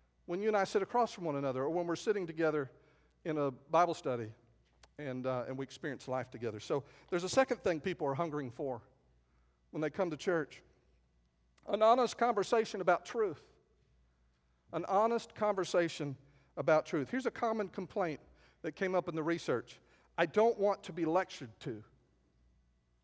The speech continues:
I don't want to be lectured to." Now, that doesn't mean they weren't interested in what the Bible says. It means that they, they wanted to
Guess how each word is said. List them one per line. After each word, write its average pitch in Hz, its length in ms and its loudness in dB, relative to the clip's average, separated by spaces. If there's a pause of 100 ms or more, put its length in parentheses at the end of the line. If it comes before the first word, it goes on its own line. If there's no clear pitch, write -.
(420)
I 160 80 -2
don't 165 240 2
want 175 240 0
to 156 80 -8
be 143 100 -2
lectured 143 500 -2
to." 110 140 -12 (760)
Now, 147 60 -8
that 202 120 0
doesn't 196 260 4
mean 190 140 0
they 180 80 2
weren't 170 220 0
interested 175 320 -4
in 156 60 -2
what 143 100 0
the 143 60 -8
Bible 180 260 0
says. 117 280 -12 (1800)
It 151 120 -4
means 175 180 -2
that 165 140 -2
they, 175 320 2 (180)
they 175 140 2
wanted 180 320 0
to 143 280 0